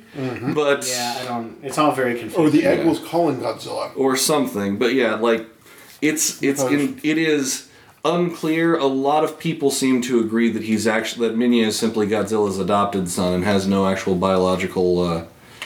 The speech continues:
Speaker 3: So to give you an idea
Speaker 2: share,
Speaker 3: of
Speaker 2: like,
Speaker 3: what
Speaker 2: other than
Speaker 3: this
Speaker 2: he
Speaker 3: is
Speaker 2: is a
Speaker 3: gonna
Speaker 2: small
Speaker 3: be like,
Speaker 2: Godzilla.
Speaker 1: Yeah.
Speaker 3: of what this is gonna be like, the very first thing I have in my notes for this is cringeworthy.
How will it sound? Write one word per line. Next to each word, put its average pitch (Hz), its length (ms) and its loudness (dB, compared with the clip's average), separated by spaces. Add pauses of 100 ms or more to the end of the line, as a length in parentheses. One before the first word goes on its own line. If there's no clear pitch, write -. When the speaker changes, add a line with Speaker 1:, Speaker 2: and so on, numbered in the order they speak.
(600)
Speaker 3:
So 156 180 -2
to 151 80 0
give 175 200 -2
you 147 260 0
an 131 100 -8
idea 123 300 -6
Speaker 2:
share, 117 300 2
Speaker 3:
of 131 80 -6
Speaker 2:
like, 113 160 2
Speaker 3:
what 135 100 2
Speaker 2:
other 135 100 0
than 127 100 0
Speaker 3:
this 120 320 0
Speaker 2:
he 123 160 2
Speaker 3:
is 139 80 2
Speaker 2:
is 139 60 0
a 139 40 -2
Speaker 3:
gonna 131 100 -4
Speaker 2:
small 120 220 2
Speaker 3:
be 110 60 0
like, 101 120 0
Speaker 2:
Godzilla. 107 280 -2 (640)
Speaker 1:
Yeah. - 60 6 (260)
Speaker 3:
of 127 160 -4
what 135 160 2
this 135 200 -2
is 123 100 -4
gonna 123 200 2
be 113 180 2
like, 110 400 2 (360)
the 120 80 0
very 147 240 2
first 143 300 -2
thing 127 180 -2
I 117 60 -2
have 117 200 2
in - 60 -4
my 107 60 -6
notes 110 200 -2
for 117 100 -4
this 110 220 0
is 107 440 -2
cringeworthy. 117 840 0